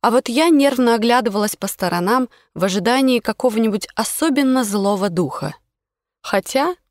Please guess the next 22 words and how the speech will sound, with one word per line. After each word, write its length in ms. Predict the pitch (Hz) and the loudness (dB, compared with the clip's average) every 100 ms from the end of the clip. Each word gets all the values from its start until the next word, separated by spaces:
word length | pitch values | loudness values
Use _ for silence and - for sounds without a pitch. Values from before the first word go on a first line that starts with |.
| - | -6
может, 340 | 208 285 302 285 | 0 2 2 2
Олрой 380 | 277 285 285 | 2 2 2
решил, 480 | 262 262 - 269 262 _ - | 2 0 2 0 0 _ -16
что 200 | - 240 | -4 0
я 140 | 233 | 2
начала 380 | 240 247 247 240 | 2 2 0 0
выполнять 440 | 226 220 226 233 | 0 0 2 0
свою 260 | - 220 226 | -2 -4 -2
часть 260 | - 220 196 | -2 -4 -2
договора 420 | 196 208 294 285 | 0 0 2 2
между 340 | 180 165 160 | 0 -2 -2
нами? 380 | 160 156 147 147 _ _ _ _ _ _ _ - | 0 0 -2 -6 _ _ _ _ _ _ _ -2
Ну 160 | 190 | 2
и 80 | 196 | 2
что, 300 | 185 - 254 | 0 0 0
что 180 | - 269 | 0 0
договора, 420 | 240 233 240 247 | 2 2 4 2
по 140 | - 233 | 0 -4
сути, 280 | 240 - | -4 -4
никакого 460 | 220 220 - 226 208 | -4 -2 -2 -2 0
не 220 | 214 214 | 2 0
было? 280 | 196 190 | 0 -2